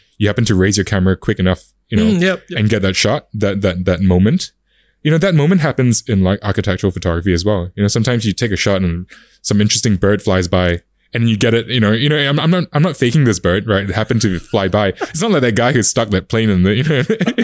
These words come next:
Speaker 1: <laughs> that's a different thing altogether, you know? But, like, having these authentic moments where, you know, maybe a tree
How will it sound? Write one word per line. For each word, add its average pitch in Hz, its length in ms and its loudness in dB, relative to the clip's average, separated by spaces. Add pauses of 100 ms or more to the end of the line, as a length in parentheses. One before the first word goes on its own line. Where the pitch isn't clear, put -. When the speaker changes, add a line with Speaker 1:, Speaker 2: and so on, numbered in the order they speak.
(420)
Speaker 1:
<laughs> - 60 -10
that's 165 220 0
a 120 40 -2
different 113 280 0
thing 120 100 0
altogether, 92 480 2
you 82 80 0
know? 90 160 2
But, 92 240 0
like, 104 160 0
having 143 300 0
these 120 160 2
authentic 101 420 0
moments 92 500 2
where, 87 380 0 (540)
you 117 80 0
know, 87 260 0 (460)
maybe 120 240 0
a 101 40 -2
tree 117 680 2